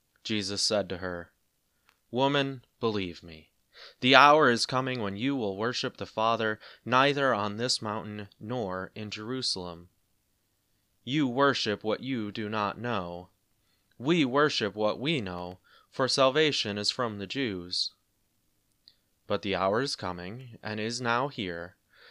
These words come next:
when the true worshippers will worship the Father in spirit and truth, for the Father seeks such as these to worship him.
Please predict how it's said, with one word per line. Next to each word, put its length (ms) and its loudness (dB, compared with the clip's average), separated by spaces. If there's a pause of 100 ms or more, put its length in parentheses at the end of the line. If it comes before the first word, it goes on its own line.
(180)
when 220 4
the 80 4
true 480 -2
worshippers 800 -6 (240)
will 220 4
worship 480 2
the 100 0
Father 540 2
in 180 -8
spirit 560 0 (100)
and 440 -8
truth, 580 -8 (720)
for 180 0
the 120 0
Father 420 8
seeks 400 -2
such 260 0
as 200 -6
these 340 -4
to 100 -8
worship 460 -8
him. 300 -12